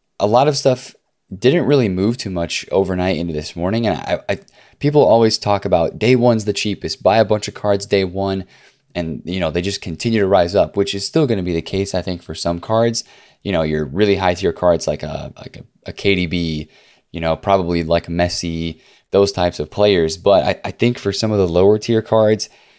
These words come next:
that are just getting supplied more than ever this year because of preview packs. I, I don't know if it's gonna work like that every single day. I just, I think it's gonna be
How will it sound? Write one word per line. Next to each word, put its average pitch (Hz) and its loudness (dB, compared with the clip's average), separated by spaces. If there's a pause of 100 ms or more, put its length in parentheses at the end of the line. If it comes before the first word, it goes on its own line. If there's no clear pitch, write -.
(300)
that 85 2
are 87 -2
just - -6
getting 104 2
supplied 92 0
more 87 2
than 85 -2
ever 87 0
this 104 -2
year 107 0
because 95 -6
of 76 -10
preview 90 -2
packs. 117 0
I, - -16 (220)
I 78 -14
don't 98 -2
know 95 2 (640)
if 117 0
it's 107 -2
gonna 95 0
work 92 0
like 82 0
that 82 2
every 87 -2
single 80 -10
day. 87 4
I 85 0
just, 87 -10
I 87 -10
think 107 -4
it's 98 -6
gonna 92 -2
be 85 -6